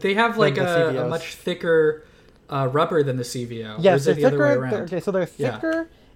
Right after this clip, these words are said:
Speaker 2: in the sole. They're kind of, uh, wider, I think, 'cause Sperry, the Sperry C V O, Cloud C V O kind of is elongated. It's, it's a lot dressier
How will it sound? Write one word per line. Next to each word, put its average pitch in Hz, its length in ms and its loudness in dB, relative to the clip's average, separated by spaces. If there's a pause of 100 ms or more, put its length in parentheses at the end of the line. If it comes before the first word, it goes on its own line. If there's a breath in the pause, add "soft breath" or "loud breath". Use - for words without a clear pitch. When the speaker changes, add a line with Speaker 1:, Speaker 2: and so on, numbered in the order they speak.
(120)
Speaker 2:
in 220 180 -2
the 226 100 -6
sole. 165 540 0 (320 soft breath)
They're 180 380 -2
kind 202 260 -4
of, - 180 -8 (280)
uh, 156 640 0 (920)
wider, 180 720 2
I 226 100 2
think, 226 200 -4
'cause 208 100 -6
Sperry, 208 320 -4
the 196 140 -10
Sperry 247 480 -2 (260 soft breath)
C 208 160 -2
V 185 220 0
O, 175 100 2
Cloud 180 260 2
C 190 120 -4
V 165 180 0
O 160 160 2 (140)
kind 165 180 -2
of 151 80 -4
is 151 120 -2
elongated. 170 720 2
It's, - 100 -16
it's 143 280 -8
a - 140 -4
lot 165 240 2
dressier 160 680 0